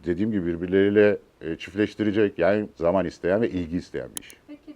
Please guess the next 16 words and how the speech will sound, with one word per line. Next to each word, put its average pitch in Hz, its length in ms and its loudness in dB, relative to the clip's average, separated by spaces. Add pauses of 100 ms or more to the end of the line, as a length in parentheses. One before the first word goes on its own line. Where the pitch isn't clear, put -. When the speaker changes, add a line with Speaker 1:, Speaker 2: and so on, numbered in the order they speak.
Speaker 2:
tohumlardan 285 800 -14
bahsediyorken 269 760 -20 (120)
biraz 269 260 -18
da 240 40 -20
ata 233 380 -20
tohumu 180 420 -20 (260)
kavramından 185 640 -20 (100)
bahsedebilir 202 680 -20
miyiz? 160 200 -20 (260)
Mesela 202 360 -20
biberde 214 540 -20
ata 214 340 -20
tohumu 208 560 -20 (140)
oranımız 202 480 -20 (100)
var 190 220 -20 (140)
mı? 165 120 -20